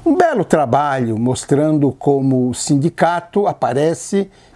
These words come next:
em mil novecentos e setenta e cinco e completa vinte anos em mil novecentos e noventa e cinco. As lutas na defesa da universidade pública, gratuita e de qualidade.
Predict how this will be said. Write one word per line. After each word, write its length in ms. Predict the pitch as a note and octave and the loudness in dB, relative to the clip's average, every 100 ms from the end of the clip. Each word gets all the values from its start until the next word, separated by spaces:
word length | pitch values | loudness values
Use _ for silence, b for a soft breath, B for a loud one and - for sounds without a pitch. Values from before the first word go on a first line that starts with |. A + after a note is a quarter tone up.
| - | 0
em 60 | C3+ | 2
mil 160 | C#3+ | 2
novecentos 600 | C#3 B2 - C#3+ C#3 B2 | 2 -2 -2 -2 0 -2
e 60 | B2 | -2
setenta 480 | - C3 C#3+ C#3 E3+ | -2 0 0 2 0
e 60 | |
cinco 680 | E3+ - F3 G3 - G#3 G#3 B B B B B B | 0 0 0 0 -2 -2 -4 B B B B B B
e 460 | - D#3+ D#3+ D#3+ D3+ - | 2 2 2 2 0 0
completa 480 | E3+ E3+ F3 F3 | 0 2 0 2
vinte 380 | C#3+ F3 A3 - | 2 0 0 0
anos 360 | E3 F#3 F3+ C#3+ | 0 0 0 0
em 80 | D#3 | 2
mil 340 | D3 F3 F3 | 2 2 2
novecentos 1120 | E3+ D#3+ D3 C3+ - D#3+ D#3+ - D#3 C3+ - | 0 0 -2 -4 -2 0 0 0 0 -2 -2
e 120 | D#3+ | 0
noventa 380 | D#3 C#3 D3+ D3 | 2 2 0 0
e 40 | C3 | -2
cinco. 600 | - B2+ A#2 G2 - - B B B B B B | -2 -2 -2 -4 -12 -20 B B B B B B
As 240 | G#3+ G#3+ | -2 2
lutas 840 | F#3 F3+ G#3+ G3+ - G3 F#3+ D3+ - | 2 2 2 0 0 2 2 -2 0
na 120 | D3 | 0
defesa 460 | C#3+ D3 - D#3+ D3 | 2 0 2 2 2
da 80 | C#3+ | 0
universidade 800 | C#3+ C#3 C3+ - C3+ D3 D3 C#3+ | 2 0 0 -2 0 0 0 -4
pública, 640 | - B3 C4 A3 - G3 | -2 -2 0 0 0 -2
gratuita 640 | D#3 D#3+ D3+ - F3+ E3 | 0 -2 -2 -2 -2 0
e 60 | D#3+ | -2
de 100 | C#3 | -2
qualidade. 880 | - C#3 B2 F2+ D2+ - - - - | -2 -2 -2 -4 -8 -12 -18 -20 -20